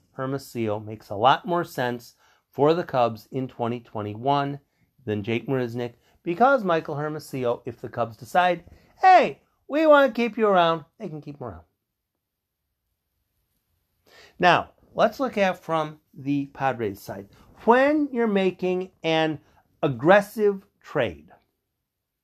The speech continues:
what the Cubs made was not an aggressive trade. The Padres made an aggressive trade, a predatory trade, whichever way you want to look at it, an aggressive trade, a predatory trade.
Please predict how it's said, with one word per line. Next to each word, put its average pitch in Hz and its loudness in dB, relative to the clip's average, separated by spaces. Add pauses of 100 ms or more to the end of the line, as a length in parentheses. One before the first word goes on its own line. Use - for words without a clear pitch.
(960)
what 135 -6
the 156 -6
Cubs 180 -2
made 143 -2
was 117 -4
not 110 -4
an 107 -14
aggressive 95 -16
trade. - -20 (340)
The 123 -10
Padres 165 -4
made 127 -2
an 104 -10
aggressive 160 0
trade, 147 -2 (320)
a 104 -10
predatory 202 2
trade, 180 2 (1080)
whichever 180 -2
way 135 0
you 117 -4
want 113 -4
to 104 -4
look 98 -8
at 90 -14
it, 92 -12
an 101 -12
aggressive 147 -2
trade, 139 -6
a 107 -12
predatory 135 -4
trade. 117 -6